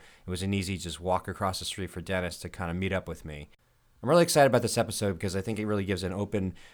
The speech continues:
window to, um, what really goes on for an agency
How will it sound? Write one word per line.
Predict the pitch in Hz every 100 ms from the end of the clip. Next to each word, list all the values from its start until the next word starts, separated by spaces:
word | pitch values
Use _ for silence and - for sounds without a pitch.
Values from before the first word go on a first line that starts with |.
| _ - 117
window | 131 135 113 90
to, | 85 - 95 90 92
um, | 90 87 82
what | 101 -
really | 120 110
goes | 110 101 95
on | 98 98
for | 98 95
an | 87
agency | 95 95 98 - 85 82